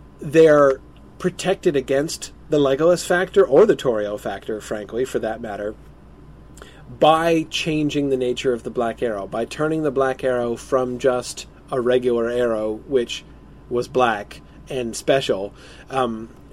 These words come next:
by turning that into a different form of weaponry altogether, um, into a kind of, a special kind of thing which could hurt the dragon because it was much larger and more powerful. Um,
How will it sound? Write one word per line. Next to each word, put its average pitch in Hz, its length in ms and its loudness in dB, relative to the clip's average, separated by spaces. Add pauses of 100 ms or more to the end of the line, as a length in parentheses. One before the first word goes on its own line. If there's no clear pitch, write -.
by 139 240 2
turning 175 340 2
that 147 180 0
into 147 300 0
a 131 60 6
different 160 560 0 (220)
form 151 540 2
of 135 200 -2
weaponry 135 520 2
altogether, 120 720 -4 (380)
um, 110 240 -6
into 135 400 0
a 120 80 0
kind 131 320 0
of, 120 180 -2
a 131 140 -6
special 156 460 0
kind 143 240 0
of 135 80 -2
thing 131 260 0
which 120 160 -4
could 127 160 0
hurt 120 240 -2
the 131 100 -4
dragon 113 480 -4 (220)
because 131 320 -2
it 131 80 6
was 117 200 -2
much 117 240 -4
larger 113 380 -2
and 110 120 -6
more 110 160 -4
powerful. 107 520 -8 (420)
Um, 113 340 -4